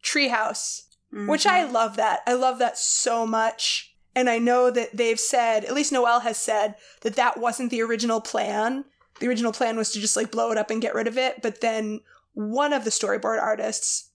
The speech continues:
Speaker 1: suggested it or just did it to see how it would look. And of course, everyone loved it. And I
Speaker 2: Right.
Speaker 1: love that ending, ending with new life, with growth, with nonviolence
Speaker 2: Yeah.
Speaker 1: is so awesome.
Speaker 2: Yeah.
Speaker 1: Ending with flower power.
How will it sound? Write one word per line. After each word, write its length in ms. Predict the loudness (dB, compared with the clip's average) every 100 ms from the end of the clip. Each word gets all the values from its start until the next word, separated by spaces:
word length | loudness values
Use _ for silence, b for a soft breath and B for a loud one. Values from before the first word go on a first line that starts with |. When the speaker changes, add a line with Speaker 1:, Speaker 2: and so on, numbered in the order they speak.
| _
Speaker 1:
suggested 680 | -4 -2 0 -2 -2 -2 0
it 220 | 0 -2 -8 _ -2
or 140 | 0
just 320 | 0 -2 -4 -2
did 160 | 0
it 140 | 0 -2
to 80 | -2
see 160 | 0
how 140 | 0 0
it 40 |
would 120 | -2
look. 260 | 0 -2 -2 -6
And 120 | -6
of 140 | -6
course, 220 | -4 -2
everyone 320 | -2 -2 -4 -2
loved 240 | -4 -2
it. 200 | -4 -4 b b -2
And 140 | 0
I 80 | 2
Speaker 2:
Right. 320 | 4 6 4
Speaker 1:
love 180 | 2 -12 -4
that 260 | -2 -2 0
ending, 580 | 0 2 0 -2 -4 -8 _ _ _ _ 0
ending 560 | 2 4 2 2 0 0
with 200 | 0 2
new 200 | 0 2
life, 400 | 2 2 0 -2
with 220 | -4 -4 -2
growth, 540 | 0 2 2 0 -12 -20 -4
with 260 | -2 -2 -4 _ -2
nonviolence 1040 | 0 2 0 2 2 0 0 -2 -4 -6 -12 _ _
Speaker 2:
Yeah. 180 | 0 0 2
Speaker 1:
is 200 | 0 2
so 240 | 2 2
awesome. 600 | 2 0 -4 -6 -8 -10 _ _
Speaker 2:
Yeah. 120 | -4 0
Speaker 1:
Ending 200 | 2 2
with 120 | 0
flower 420 | 2 4 6 4
power. 580 | 2 0 0 -4 -6